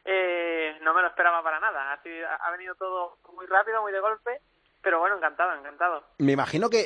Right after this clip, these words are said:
Speaker 2: eh, tiene que ser absolutamente, eh, desconcertante,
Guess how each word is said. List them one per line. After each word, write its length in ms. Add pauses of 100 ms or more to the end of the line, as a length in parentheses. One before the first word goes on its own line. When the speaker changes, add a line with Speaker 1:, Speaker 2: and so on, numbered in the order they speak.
Speaker 2:
eh, 320
tiene 180
que 80
ser 180
absolutamente, 800 (400)
eh, 120
desconcertante, 1120